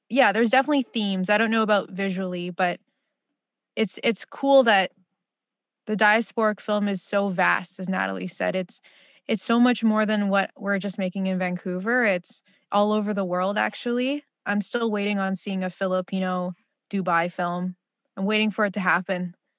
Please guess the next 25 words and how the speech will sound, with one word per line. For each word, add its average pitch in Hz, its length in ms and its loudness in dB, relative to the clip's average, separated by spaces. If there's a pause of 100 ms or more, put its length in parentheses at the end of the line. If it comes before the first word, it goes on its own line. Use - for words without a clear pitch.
(560)
Um, 180 560 -2 (320)
maybe 208 220 2
I'll 185 100 4
make 175 240 -6
one. 170 260 -4 (300)
<laughs> 254 100 8 (960)
Um, 185 480 0 (1160)
but 254 140 4
yeah, 226 240 6
it, 196 180 2
it's, 220 320 -4
it's 240 160 2
so 262 220 6
vast, 202 520 4
and 233 100 2
I 214 120 4
think 240 180 2
it's 254 140 4
exciting. 185 720 0
That's 202 200 0
what 202 80 0
I 180 160 2
think 190 220 -4
about 175 260 0
it. 175 160 -4